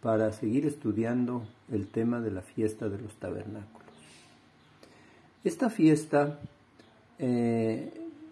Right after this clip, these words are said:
venía del pasado, cuando Israel estaba en el desierto. Allí,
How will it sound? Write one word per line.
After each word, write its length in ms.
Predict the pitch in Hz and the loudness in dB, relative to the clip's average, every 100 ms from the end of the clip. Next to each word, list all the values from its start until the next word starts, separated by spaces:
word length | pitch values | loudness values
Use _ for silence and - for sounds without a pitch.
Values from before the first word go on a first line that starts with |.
| - _ - | -20 _ -2
venía 540 | 127 127 143 180 175 | 2 6 6 6 4
del 200 | 131 107 | 2 0
pasado, 720 | 107 95 - 131 135 113 95 - - _ _ _ - - - _ - | -2 -8 0 4 4 2 -4 -10 -20 _ _ _ -20 -20 -20 _ -4
cuando 760 | 127 120 113 110 110 107 104 - | 0 4 4 8 10 10 8 4
Israel 800 | 120 101 117 120 139 160 165 - | 0 4 4 6 6 6 4 0
estaba 400 | 123 107 123 123 | -6 -2 0 2
en 120 | 123 | 2
el 140 | 110 101 | 0 -2
desierto. 680 | - - 117 107 107 - - _ _ _ _ _ _ _ - - - _ _ _ - | -6 -4 0 0 0 -14 -20 _ _ _ _ _ _ _ -20 -20 -20 _ _ _ -4
Allí, 720 | 113 101 127 143 160 170 | -2 4 6 10 8 6